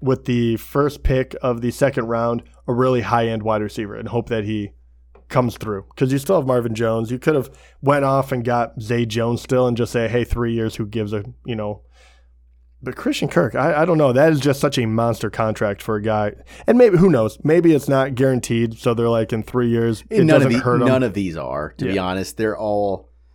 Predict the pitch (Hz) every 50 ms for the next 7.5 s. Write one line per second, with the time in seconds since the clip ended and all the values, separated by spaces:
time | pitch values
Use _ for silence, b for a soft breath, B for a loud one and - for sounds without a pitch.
0 | _ _ _ _ - 143 170 165 143 117 104 101 95 95 90 87 87 85 87 85
1 | 80 - - - 69 65 73 76 - 76 69 69 71 69 - - - - - _
2 | - - 82 76 80 78 71 69 67 - - 76 76 73 69 64 69 69 - -
3 | _ - 92 - 101 92 - - - - - - 95 82 82 78 71 58 65 73
4 | 67 65 - - - - _ _ _ _ _ _ _ _ _ _ _ - 95 92
5 | 92 98 107 110 107 104 - 110 95 90 104 104 95 98 104 98 - - 113 110
6 | 95 104 85 - - 151 160 147 131 120 - 98 95 92 - - - 90 80 85
7 | 113 143 139 104 82 78 92 - - -